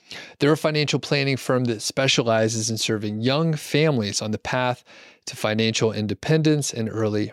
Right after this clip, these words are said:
retirement. They're fee only, and they detest commissions, and they only charge a flat rate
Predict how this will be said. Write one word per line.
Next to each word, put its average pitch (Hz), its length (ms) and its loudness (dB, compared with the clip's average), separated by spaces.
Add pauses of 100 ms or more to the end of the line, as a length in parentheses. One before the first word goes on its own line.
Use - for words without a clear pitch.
retirement. 120 760 0 (280)
They're 131 140 2
fee 175 360 2
only, 143 480 0 (640)
and 117 720 2
they 120 160 2
detest - 540 0
commissions, 120 720 0
and 107 80 -4
they 110 80 -2
only 117 220 0
charge 110 280 0
a 104 80 -6
flat 107 380 0
rate 170 560 0